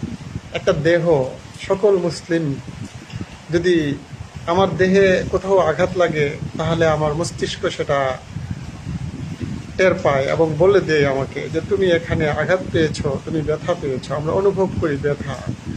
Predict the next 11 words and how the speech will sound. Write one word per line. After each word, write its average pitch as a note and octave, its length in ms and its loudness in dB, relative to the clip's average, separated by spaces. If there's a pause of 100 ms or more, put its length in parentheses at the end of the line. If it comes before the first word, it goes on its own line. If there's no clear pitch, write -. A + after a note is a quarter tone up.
(920)
ঠিক B3 180 2 (300)
তেমনিভাবে G#3+ 720 4
মুসলিমদেরও G#3 640 2
কোথাও F#3+ 360 0
যদি, F3 360 0 (240)
কেউ G3 180 8
যদি F#3+ 340 0
আক্রান্ত E3 520 -2
হয়, C#3 340 -2 (1900)
তাহলে D#3 440 2 (680)
শরীয়ত G#3 420 4